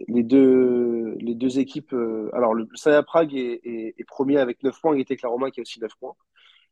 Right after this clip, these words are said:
Euh, donc très bien. Toi, Raphaël, qui pronostique Servette Roma ?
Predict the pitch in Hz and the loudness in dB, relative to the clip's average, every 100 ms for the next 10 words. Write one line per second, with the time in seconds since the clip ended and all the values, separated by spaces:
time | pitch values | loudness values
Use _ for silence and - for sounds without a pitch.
0 | _ _ _ _ - 110 107 101 104 101 | _ _ _ _ -12 -8 -6 -6 -6 -4
1 | 101 - 123 123 98 - _ - 175 175 | -4 0 0 2 -2 -4 _ 0 4 6
2 | 175 196 233 _ _ _ _ _ _ _ | 6 4 2 _ _ _ _ _ _ _
3 | 147 151 151 - 180 - - _ - 156 | -2 2 2 2 -6 -8 -18 _ -2 2
4 | 143 147 151 160 | 4 4 2 0